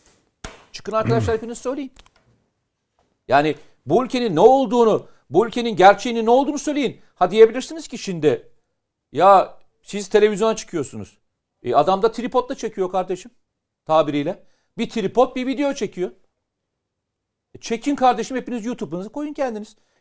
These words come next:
Yani bu ülkenin gerçeği neyse mücadelenizi hep beraber yapın. Ben televizyonda olmasaydım bu konuşmaları yapmayacağımı mı zannediyorsunuz? Yo, yapacaktım yine. Yine yapacaktım.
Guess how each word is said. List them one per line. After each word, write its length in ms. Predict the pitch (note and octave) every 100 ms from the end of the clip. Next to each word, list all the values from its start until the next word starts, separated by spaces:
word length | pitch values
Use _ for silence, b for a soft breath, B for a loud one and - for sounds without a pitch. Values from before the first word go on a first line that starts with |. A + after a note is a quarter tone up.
| -
Yani 320 | F#3 G#3 G#3 b b
bu 240 | C3 B3 D4
ülkenin 300 | D4 C4+ G#3
gerçeği 440 | A3 A#3 C4 B3
neyse 260 | B3+ - A#3
mücadelenizi 560 | A3+ A3+ G#3+ G#3 G3+
hep 160 | D4+ -
beraber 340 | D#4 C4+ G#3+
yapın. 280 | D3 - F2+ _ _ _ _ _
Ben 340 | A#2 G#3+ A3 - -
televizyonda 600 | F#3+ A3 A#3+ A#3+ A#3+ A3+
olmasaydım 720 | G3+ A#3 A#3 A3+ G#3 F#3+ D#3 b b F#3+
bu 60 |
konuşmaları 460 | A3 A3 A3 A3 G#3
yapmayacağımı 500 | A#3+ A3 C#3+ B2+ G2+
mı 100 | F2
zannediyorsunuz? 580 | E2+ D#2 D2 D2 _ _
Yo, 120 | D3 D3+
yapacaktım 540 | F3 G3+ G3+ - B2
yine. 120 | A#2 - _ _ _ _
Yine 140 | F#4+
yapacaktım. 540 | E4+ - D3 C3+ -